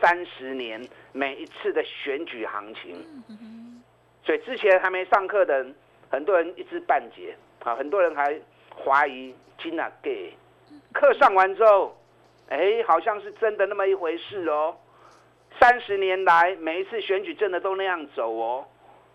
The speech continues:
Speaker 1: 可是毕竟行情还没走出来嘛，
Speaker 2: 嗯，嗯，嗯。
Speaker 1: 所以还是有点质疑嘛。结果两天大涨六百点，有上课的人应该都很开心哦。
Speaker 2: 嗯，嗯，嗯。
Speaker 1: 真正嘛是安尼行啦，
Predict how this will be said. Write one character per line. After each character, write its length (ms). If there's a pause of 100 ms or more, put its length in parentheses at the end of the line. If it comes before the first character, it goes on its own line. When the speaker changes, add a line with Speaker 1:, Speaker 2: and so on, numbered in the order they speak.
(320)
Speaker 1:
可 100
是 60
毕 180
竟 200
行 120
情 120
还 80
没 100
走 160
出 180
来 180
嘛， 180
Speaker 2:
嗯， 220
嗯， 80 (100)
嗯。 160
Speaker 1:
所 100
以 20
还 120
是 160
有 180
点 400
质 220
疑 120
嘛。 200 (500)
结 80
果 80
两 300
天 240
大 160
涨 180
六 100
百 200
点， 200 (680)
有 160
上 200
课 200
的 140
人 140 (600)
应 140
该 120
都 100
很 120
开 220
心 200
哦。 140
Speaker 2:
嗯， 80
嗯， 120
嗯。 40
Speaker 1:
真 260
正 160
嘛 100
是 120
安 160
尼 160
行 300
啦， 280